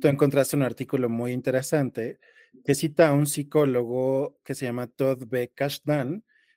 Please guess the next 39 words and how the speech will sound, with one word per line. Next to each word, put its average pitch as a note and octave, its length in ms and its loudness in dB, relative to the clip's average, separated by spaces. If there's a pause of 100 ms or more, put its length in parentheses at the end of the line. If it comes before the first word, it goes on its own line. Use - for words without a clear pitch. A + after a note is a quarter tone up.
(120)
que C3 120 0
dice, C3 480 -2
"El C#3 160 -2
true G#3+ 220 2
crime D#3+ 340 2
conecta C#3 380 -2
con C#3+ 180 -6
las A#2 120 -6
cinco D3 280 -2
categorías A#2 480 -4
de B2 80 -2
la A#2 100 -4
curiosidad, C#3+ 600 -2 (540)
que C3+ 80 2
van C#3 200 4
desde D#3+ 200 4
la B2+ 80 2
exploración A#2+ 580 -4
alegre C#3+ 480 0
a B2+ 80 -4
la A#2+ 100 -4
necesidad B2 600 -6
que E3 100 -4
tenemos B2 600 -6 (680)
del E3+ 240 4
control C#3+ 440 0
para B2 200 0
no A#2 140 -6
convertirnos A#2 600 -6
en A#2+ 120 -6
víctima, D3+ 600 0 (300)
la B2+ 140 2
tolerancia A#2+ 520 -2
al B2 60 0
estrés A#2+ 300 -4
para A#2+ 200 0
resolver A2 400 -6
el A2+ 120 -4
misterio, C3 600 4